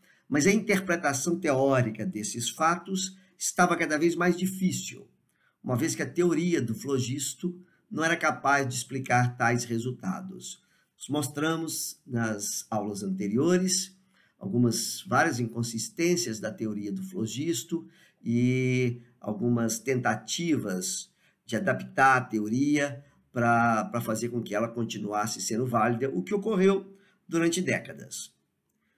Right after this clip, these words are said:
Nesse momento da história, ou seja, do século dezoito, os químicos estavam convencidos da natureza atômica da matéria. Isso já era uma matéria,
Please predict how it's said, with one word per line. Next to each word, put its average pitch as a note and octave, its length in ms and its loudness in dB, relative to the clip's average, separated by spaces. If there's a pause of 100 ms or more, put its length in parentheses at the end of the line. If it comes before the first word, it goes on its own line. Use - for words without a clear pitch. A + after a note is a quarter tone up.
(240)
Nesse - 180 2
momento G3+ 360 6
da D3+ 80 2
história, E3 480 2
ou A#2 80 -2
seja, F#2 480 -8 (340)
do - 80 -16
século A#2+ 340 -2
dezoito, G#2+ 680 -2 (480)
os - 80 -8
químicos G#3 340 -2
estavam C#3 440 0
convencidos F#3+ 960 0
da A#2+ 80 -4
natureza B2+ 640 -2
atômica C#3+ 480 -4
da D3+ 80 -6
matéria. C#3+ 680 -2 (240)
Isso - 100 -18
já A2 140 -4
era A2 140 -4
uma B2+ 80 -4 (100)
matéria, B2 540 -4